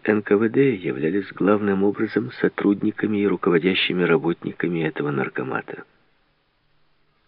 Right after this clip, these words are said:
Есть свидетельство, что аудитория была специально проинструктирована.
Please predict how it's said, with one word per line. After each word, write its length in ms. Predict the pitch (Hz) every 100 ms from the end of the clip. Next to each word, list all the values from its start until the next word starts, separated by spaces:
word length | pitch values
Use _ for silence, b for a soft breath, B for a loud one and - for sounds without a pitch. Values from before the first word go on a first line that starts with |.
| _ _ _ -
Есть 420 | 98 127 - - - -
свидетельство, 880 | 107 98 113 - 113 - - 110 104
что 400 | - - 98 -
аудитория 640 | 95 90 98 110 110 107
была 240 | 101 95
специально 600 | 98 - 92 98 92 92
проинструктирована. 1300 | 90 90 92 90 - - 98 - - 76 76 73 175